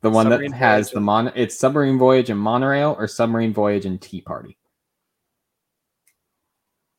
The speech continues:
Speaker 2: I'm gonna say Submarine Voyage and Tea Party.
Speaker 1: That's incorrect. It is Submarine
Speaker 2: Shit.
Speaker 1: Voyage and Monorail.
Speaker 2: It is? The monorail
Speaker 1: It
Speaker 2: opened
Speaker 1: is.
Speaker 2: that
Speaker 1: Well, you were,
Speaker 2: long
Speaker 1: you
Speaker 2: ago?
Speaker 1: remember that the, that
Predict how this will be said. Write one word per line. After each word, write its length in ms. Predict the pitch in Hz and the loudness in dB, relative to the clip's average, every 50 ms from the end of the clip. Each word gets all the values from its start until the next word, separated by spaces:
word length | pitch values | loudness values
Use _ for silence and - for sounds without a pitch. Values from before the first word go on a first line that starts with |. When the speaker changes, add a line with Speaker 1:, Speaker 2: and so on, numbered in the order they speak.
| _ _ _ _ _ _ _ _ _ _ _ _ _ _ _ _ _ _ _ _ _ _ _ _ _ _ _ _ _ _ _ _ | _ _ _ _ _ _ _ _ _ _ _ _ _ _ _ _ _ _ _ _ _ _ _ _ _ _ _ _ _ _ _ _
Speaker 2:
I'm 300 | - 127 139 147 156 156 | -4 -2 -2 -2 -2 -2
gonna 360 | 156 160 156 156 156 156 151 147 | -4 -4 -4 -4 -4 -6 -6 -8
say 460 | - - - - 151 143 139 139 135 | -10 -12 -6 -2 -2 0 0 0 -2
Submarine 600 | - - - 143 135 127 131 131 131 131 127 123 | -4 -2 -2 -2 -2 -2 -4 -4 -4 -4 -6 -6
Voyage 540 | 113 117 117 117 117 117 117 117 113 113 - | -6 -4 -2 0 0 0 0 0 -2 -4 -6
and 400 | 113 107 107 107 107 104 101 101 | -6 -6 -6 -6 -10 -14 -16 -18
Tea 260 | - - - 104 95 92 | -20 -18 -16 -16 -16 -16
Party. 540 | - - - - 113 120 120 123 131 131 127 123 _ _ _ _ _ _ _ _ | -14 -14 -12 -10 -10 -10 -10 -10 -10 -12 -14 -16 _ _ _ _ _ _ _ _
Speaker 1:
That's 200 | 73 85 90 - - _ | -10 -10 -10 -12 -14 _
incorrect. 680 | 95 98 98 98 - - - 101 101 90 - _ - - | -8 -6 -6 -8 -10 -10 -8 -6 -6 -6 -8 _ -14 -12
It 80 | 92 | -10
is 160 | 90 80 - - | -10 -10 -10 -10
Submarine 420 | - - 98 101 104 101 98 95 | -6 -6 -4 -4 -4 -4 -4 -4
Speaker 2:
Shit. 60 | 95 | -4
Speaker 1:
Voyage 280 | - 98 98 95 95 - | -2 -2 -2 -2 -2 -4
and 120 | 90 90 | -6 -6
Monorail. 600 | 90 92 98 113 120 123 110 101 90 85 78 76 - | -2 0 2 2 2 2 2 2 0 0 -2 2 4
Speaker 2:
It 140 | 226 226 226 190 | 4 4 6 6
is? 420 | 196 226 254 277 294 294 285 240 | 6 6 8 6 6 4 4 6
The 100 | 220 226 | 4 6
monorail 380 | 202 208 214 254 277 262 254 240 | 8 10 8 10 10 8 8 8
Speaker 1:
It 120 | - 107 | 6 6
Speaker 2:
opened 220 | 120 143 156 156 143 123 104 | 6 6 8 6 6 4 4
Speaker 1:
is. 160 | - - - _ | 0 -6 -14 _
Speaker 2:
that 300 | 131 139 147 170 208 233 | 0 2 4 6 6 8
Speaker 1:
Well, 120 | 175 131 123 | 8 8 8
you 220 | 117 120 135 143 | 6 6 4 4
were, 160 | 143 139 131 - | 4 4 2 2
Speaker 2:
long 200 | - - 170 127 | -2 -4 -2 0
Speaker 1:
you 60 | 131 | 2
Speaker 2:
ago? 100 | 131 127 123 | 2 2 2
Speaker 1:
remember 420 | 117 131 147 175 170 170 151 135 123 | 4 4 2 2 2 2 2 2 2
that 320 | 113 120 113 110 - - | 2 0 0 -2 -2 -2
the, 480 | 120 113 110 107 104 104 104 - 107 123 | -2 0 0 0 0 0 -2 -4 -6 -4
that 380 | 123 113 107 101 98 98 80 - | -2 0 0 0 0 -2 -6 -10